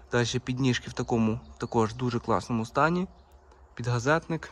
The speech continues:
ключик. Є ще з-, ось така японська наклейка. Панелька, ручки, все працює, повороти, світло, також все працює.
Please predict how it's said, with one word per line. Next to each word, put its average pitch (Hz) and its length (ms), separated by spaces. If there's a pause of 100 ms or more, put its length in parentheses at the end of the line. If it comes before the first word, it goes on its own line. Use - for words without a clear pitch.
(1160)
ключик. 156 540 (1120)
Є 120 180
ще - 120
з-, 113 200 (320)
ось 139 120
така 127 400 (260)
японська 120 460
наклейка. 147 580 (1800)
Панелька, 170 640 (260)
ручки, 165 460
все 143 260
працює, 175 640 (280)
повороти, 147 720
світло, 143 460
також 135 300
все - 160
працює. 104 540